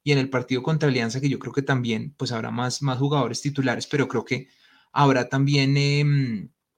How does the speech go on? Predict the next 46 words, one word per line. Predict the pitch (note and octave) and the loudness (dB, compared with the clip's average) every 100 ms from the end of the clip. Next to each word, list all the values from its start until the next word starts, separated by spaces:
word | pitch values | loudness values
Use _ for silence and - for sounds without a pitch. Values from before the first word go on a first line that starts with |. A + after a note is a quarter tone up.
| _ _ _ - - | _ _ _ -16 -4
eh, | C3 A#2+ | -2 -2
juveniles | A2+ B2+ A2+ C#3 F#3+ F#3+ C#3 - | -2 -2 0 2 2 2 0 -2
y | B2+ | -4
jugadores | B2 A#2+ G#2+ A#2+ | -6 -8 -10 -6
que | D3 | -2
no, | C3+ A#2+ | -2 -2
que | - B2 | -8 -10
no, | A#2 | -10
que | - C3 | -8 -6
no | |
están | B2 C3+ | -4 -2
habitualmente | C#3+ C#3+ C3+ B2+ B2 C3 | -2 0 -2 -4 -6 -4
ahí | C3 | -2
en | C3+ | 0
la | C3+ | 0
cancha. | C#3 B2 - - _ - - - - _ - | 0 0 -2 -12 _ -20 -20 -20 -20 _ 0
Eh, | C#3+ C#3 C3+ C3+ C3+ | 4 6 6 4 4
y | C#3 | 4
bueno, | D#3+ D3+ - | 4 2 -4
sobre | - C#3+ C3 | -6 -4 -4
el | A#2 | -6
tema | B2 C3+ D3+ | -4 -2 0
de, | E3+ D#3+ C#3 | 0 -2 -4
de, | C3+ B2 A#2+ A2+ B2 | -6 -6 -8 -16 -18
de, | B2 A#2+ A#2 A2+ A2+ _ _ - | -16 -16 -18 -20 _ _ _ -16
del | B2+ C3 | -8 -6
regreso | B2+ B2 A#2+ A2+ | -4 -2 -2 0
al | D3+ | 0
estadio, | D#3 C#3+ A#2+ C3 | 0 0 0 0
creo | C3+ C#3+ | 0 -2
que | C#3 D3 - _ _ _ _ | 0 -2 -4 _ _ _ _
estábamos | - E3+ C#3 D#3+ | -2 2 2 4
muchos | D3+ D3+ - E3 F#3+ | 2 2 -2 -4 -4
ilusionados | E3+ D3+ C3 B2 C3 | -2 -2 -2 -4 -6
con | - | -6
la | E3 D3+ | -4 -4
posibilidad | C3 B2 A#2 A2+ | -4 -4 -6 -8
de | |
que | - | -8
fuera | C#3 B2+ | -4 -2
el | C3 | -2
dieciocho | D3 B2+ - | -2 -4 -2
de | C#3 | -2
agosto | B2+ A2+ C3 | -2 -6 -4
contra | C#3+ D3 | -2 -2
Alianza. | B2+ A2+ A2+ C#3+ | -2 -2 -4 -6